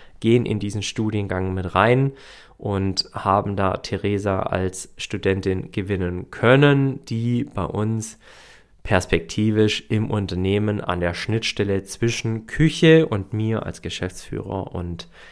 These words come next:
derjenige, der dann auch natürlich viel mit den Kunden in Interaktion ist, fungiert und da ihr Wirken vollumfänglich entfalten kann. Ja, wie gesagt, herzlich willkommen im Fit und Fröhlich, Theresa. Du wirst sie sicherlich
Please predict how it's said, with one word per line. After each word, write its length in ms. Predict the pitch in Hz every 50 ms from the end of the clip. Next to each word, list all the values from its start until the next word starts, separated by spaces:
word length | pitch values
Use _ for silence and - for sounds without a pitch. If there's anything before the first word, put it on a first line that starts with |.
| - - - -
derjenige, 600 | 95 98 98 95 92 92 92 90 90 92 95 95
der 180 | 92 95 95 87
dann 160 | 90 90 -
auch 180 | - 87 85
natürlich 400 | 85 82 - - 101 - - -
viel 240 | - - - 107 101
mit 160 | 98 95 92
den 120 | 95 98 95
Kunden 300 | - - 123 123 117 113
in 120 | 104 98
Interaktion 680 | 104 98 98 - - 82 85 - - - - 90 90 -
ist, 220 | 95 92 - - _ _ - _ _
fungiert 640 | - - 202 226 214 170 160 160 165 170 170 - - - - - - - _ - -
und 200 | - 110 104 95
da 360 | 95 90 92 92 95 101 107 - _ - _ _ _
ihr 200 | - 123 113 104
Wirken 540 | 123 123 123 123 120 - 104 98 98 98 95 - _
vollumfänglich 960 | - - - - 98 98 98 98 98 90 - 87 85 87 87 87 90 - -
entfalten 480 | - 107 107 - - 101 92 - - -
kann. 280 | - 87 - - - - _ _ _ - _ _ _ _ _ _ _ -
Ja, 340 | - 139 127 - - - -
wie 160 | 143 180 220
gesagt, 380 | 214 180 151 165 175 170 - -
herzlich 340 | - 170 190 - 214 170
willkommen 340 | - 185 170 - 170 170 151
im 60 | 147
Fit 140 | 147 170 160
und 80 | 151 139
Fröhlich, 320 | - - 160 156 151 147
Theresa. 460 | - 143 135 147 160 165 170 165 160 - - - - - - - -
Du 160 | - 127 117
wirst 280 | 127 139 147 147 -
sie 240 | - 139 139 139 139 -
sicherlich 640 | - - 107 98 - 110 101 101 101 98 - -